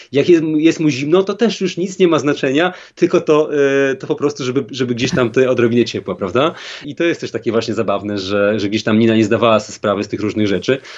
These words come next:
A poza tym, no tak, ponieważ ona jest warszawianką, ona jest prażanką, no gdzieś tam, no to po prostu zaczyna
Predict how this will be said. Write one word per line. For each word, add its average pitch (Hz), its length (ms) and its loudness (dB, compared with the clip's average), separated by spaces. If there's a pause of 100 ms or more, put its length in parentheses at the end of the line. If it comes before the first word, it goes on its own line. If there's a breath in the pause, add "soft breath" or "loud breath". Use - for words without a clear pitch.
(160 loud breath)
A 151 100 -2
poza 147 220 2
tym, 151 280 0
no 147 360 4
tak, 143 200 -2
ponieważ 143 320 0
ona 143 100 0
jest 127 100 4
warszawianką, 107 640 0
ona 117 220 -2
jest 110 180 -4
prażanką, 107 600 -2
no 110 140 -8
gdzieś 113 180 -8
tam, 123 160 -6
no 120 80 -4
to 127 100 -8
po 120 60 -12
prostu 127 260 -6
zaczyna 127 460 0